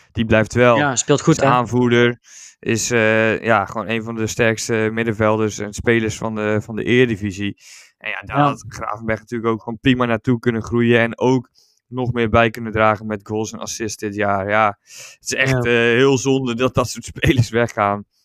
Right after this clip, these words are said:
Speaker 1: En er nog niet helemaal
Speaker 2: Ja.
Speaker 1: klaar voor zijn. Want dat zie je, dat zie je wel, dat hij bij Bayern dus ook niet echt, eh,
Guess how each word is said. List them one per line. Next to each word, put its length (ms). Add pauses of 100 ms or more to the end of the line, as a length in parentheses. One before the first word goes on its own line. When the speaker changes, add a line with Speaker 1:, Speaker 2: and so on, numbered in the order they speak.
(680)
Speaker 1:
En 160
er 120
nog 140
niet 140
helemaal 260
Speaker 2:
Ja. 60
Speaker 1:
klaar 220
voor 160
zijn. 380 (800)
Want 220
dat 120
zie 200
je, 120
dat 200
zie 180
je 80
wel, 200
dat 140
hij 120
bij 240
Bayern 340
dus 200
ook 220
niet 200
echt, 360
eh, 380